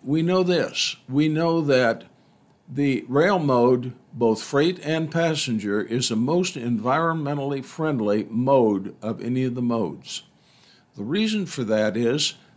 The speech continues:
the steel wheel of a rail car touching the top of the rail has an area of only about the size of a dime. Then think of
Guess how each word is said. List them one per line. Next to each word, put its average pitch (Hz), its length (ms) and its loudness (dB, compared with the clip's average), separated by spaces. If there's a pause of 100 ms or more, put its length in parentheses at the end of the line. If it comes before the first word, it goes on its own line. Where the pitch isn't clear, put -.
(200)
the 127 320 2
steel 202 640 2
wheel 160 400 4
of 127 100 0
a 110 80 2
rail 139 360 2
car 107 560 0 (120)
touching 147 680 -2 (240)
the 101 80 -14
top 143 420 2
of 127 100 -4
the 120 100 -4
rail 104 480 0 (920)
has 120 420 0 (100)
an 123 440 -2
area 156 380 0
of 113 280 -6
only 147 280 -2
about 127 320 -2
the - 80 -8
size 123 480 0
of 107 140 -6
a 110 60 -2
dime. 104 480 -2 (920)
Then 131 260 0
think 196 420 -2
of 117 460 0